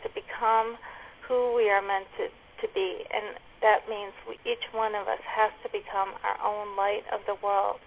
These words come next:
shine our light each individually, and that's what's going to make the collective whole reach the next level. And, um, and that's a lot of the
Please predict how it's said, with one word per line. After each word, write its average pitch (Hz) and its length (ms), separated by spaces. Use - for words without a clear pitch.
shine 208 360
our 196 240
light 208 300
each - 280
individually, 202 960
and 202 160
that's 202 400
what's - 240
going 196 320
to - 80
make 196 240
the 202 160
collective 196 480
whole 190 560
reach 196 280
the 190 80
next 190 320
level. 185 440
And, 190 400
um, 190 300
and 214 200
that's 262 320
a 226 40
lot 214 280
of 208 80
the 196 480